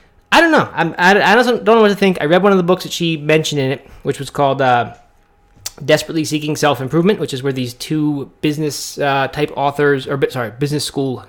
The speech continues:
professors, I believe, they spend a year,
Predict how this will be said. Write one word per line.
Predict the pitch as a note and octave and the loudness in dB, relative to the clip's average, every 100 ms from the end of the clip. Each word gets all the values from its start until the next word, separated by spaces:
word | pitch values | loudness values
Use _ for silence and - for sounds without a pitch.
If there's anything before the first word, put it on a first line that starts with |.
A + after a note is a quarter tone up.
| _ | _
professors, | - F3 E3 B2 | -4 -2 -2 -4
I | A#2 | -6
believe, | A2+ A2+ A2+ _ - - _ | -6 -8 -8 _ -20 -20 _
they | D3 F3 F3+ | 2 6 6
spend | - D3+ | 6 0
a | C#3+ | 0
year, | C3+ C3+ C3 B2+ B2 | -2 0 2 0 -4